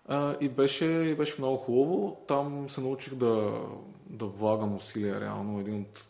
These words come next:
така, големите ми уроци в живота, че трябва да вложиш много усилия, за да получиш някакъв резултат. А, тук в България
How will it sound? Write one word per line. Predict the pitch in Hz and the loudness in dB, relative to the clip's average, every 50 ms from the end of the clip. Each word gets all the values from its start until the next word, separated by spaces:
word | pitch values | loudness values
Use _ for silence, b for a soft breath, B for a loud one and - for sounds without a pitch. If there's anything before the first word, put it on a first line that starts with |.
| _ | _
така, | - - - 104 98 - - - - _ - _ _ _ _ _ - 127 | -20 -8 -6 -4 -4 -4 -6 -16 -20 _ -20 _ _ _ _ _ -16 -14
големите | 110 110 113 113 113 113 117 120 120 - 117 | -4 0 4 4 6 6 6 4 4 2 0
ми | 110 107 104 | 2 2 2
уроци | 101 101 104 104 - - | 2 2 2 0 2 0
в | 104 98 95 | 0 0 0
живота, | 92 98 98 101 101 101 - 104 107 110 | -2 -4 -2 0 0 0 -2 -4 -4 -4
че | - - 113 107 107 101 - | -4 -2 -2 0 0 0 -2
трябва | - 104 104 104 107 104 | -2 -2 0 0 -2 -2
да | 107 104 | -2 -4
вложиш | 95 101 107 104 104 104 104 104 - | -4 -2 0 0 0 0 -2 -4 -6
много | 110 107 107 101 104 | -4 -2 -2 -2 -4
усилия, | 101 - - 107 110 107 | -6 -8 -6 -4 -4 -4
за | 104 | -4
да | 107 | -8
получиш | 104 - 113 107 101 - | -10 -8 -8 -8 -8 -8
някакъв | - 110 110 - - - | -10 -10 -10 -10 -12 -8
резултат. | 107 104 95 95 95 95 - - - - - - - B B B B B B B B B B B B B B B B B B - | -6 -6 -4 -6 -6 -8 -6 -4 -4 -4 -4 -8 -18 B B B B B B B B B B B B B B B B B B -12
А, | - 110 110 110 110 110 107 110 110 107 110 107 | -8 -6 -4 -2 -2 -2 0 -2 -2 -2 -4 -6
тук | 107 - 120 - | -8 -10 -8 -8
в | 127 | -8
България | - - 113 110 110 117 117 117 117 117 | -2 -2 -2 0 0 0 0 2 2 2